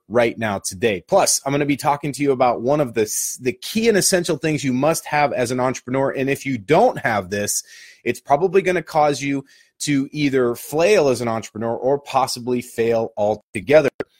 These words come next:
That and more coming up on today's episode of the Daily Dose of Awesome. My name is J T DeBolt. Great to be with you here on a Tuesday morning. And as you jump out here, let me know where you are tuning in from.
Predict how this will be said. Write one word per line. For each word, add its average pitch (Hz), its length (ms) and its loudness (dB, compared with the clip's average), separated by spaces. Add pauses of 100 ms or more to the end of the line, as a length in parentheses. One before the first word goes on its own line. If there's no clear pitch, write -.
(400)
That 147 320 0
and 175 120 -2
more 170 220 2
coming 165 260 -4
up 156 140 2
on 143 140 0
today's 147 400 0
episode 156 680 -2
of 135 180 -4
the 147 80 -2
Daily 156 400 -2
Dose 165 300 0
of 123 180 -6
Awesome. 160 400 0
My 156 200 2
name 190 200 2
is 151 120 -2
J 165 200 -2
T 170 160 -4
DeBolt. 165 380 -2
Great 170 380 0
to 160 100 -6
be 180 160 -4
with 185 220 2
you 180 100 -4
here 165 260 -2
on 170 200 0
a 160 80 -2
Tuesday 165 580 -2
morning. 131 460 -2 (360)
And 113 80 -4
as 123 160 -2
you 123 60 -6
jump 147 300 -2
out 147 160 4
here, 139 160 -2
let 143 160 0
me 143 80 -6
know 127 160 0
where 139 320 2
you 139 220 -2
are 123 120 0
tuning 147 380 -4
in 156 140 -2
from. 160 300 -4